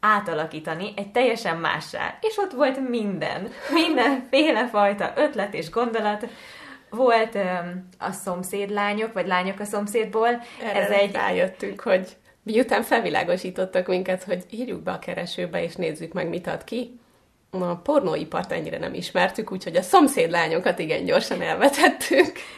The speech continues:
Speaker 1: Igen, illetve jött még az Ikerház is, hiszen úgy vagyunk szomszédok, hogy Ikerházban lakunk, viszont itt az Ikerház az nekem vizuálisan Ikeának tűnt, illetve a kórház szót is beleláttam, úgyhogy ezt is hamar elvetettük, de magát a szomszédok,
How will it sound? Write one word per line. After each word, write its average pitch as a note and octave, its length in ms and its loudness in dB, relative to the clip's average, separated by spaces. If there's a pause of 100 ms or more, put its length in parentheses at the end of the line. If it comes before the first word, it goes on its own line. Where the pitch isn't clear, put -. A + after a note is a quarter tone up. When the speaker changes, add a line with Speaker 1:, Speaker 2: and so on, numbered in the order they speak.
(120)
Speaker 1:
Igen, G3+ 420 -2
illetve B3 360 2
jött D4+ 180 4
még B3+ 160 0
az A#3+ 160 -2
Ikerház F3+ 600 0
is, G#3+ 200 -8
hiszen G3 300 -4
úgy G3 120 -4
vagyunk D#3+ 280 -4
szomszédok, G3 580 -4
hogy D#3 220 -8
Ikerházban F3 640 -4
lakunk, A#3+ 420 -2 (540)
viszont A#3 520 -4 (320)
itt C#4+ 280 -6
az C#4 160 2
Ikerház G#3+ 600 0
az F#3+ 160 0
nekem G3 420 -2
vizuálisan E3+ 840 -2
Ikeának F#3+ 720 0
tűnt, C4 280 -2
illetve E3+ 280 0
a D#3+ 60 -2
kórház G#3 460 2 (120)
szót A3+ 320 -2
is F#3 120 -6
beleláttam, A3 580 4
úgyhogy G#3+ 220 -4
ezt C4 200 -2
is A3+ 140 -4
hamar F#3 240 2
elvetettük, A#3 640 0
de F#3+ 140 0
magát A3 400 0
a F#3+ 60 -2
szomszédok, F3+ 680 -4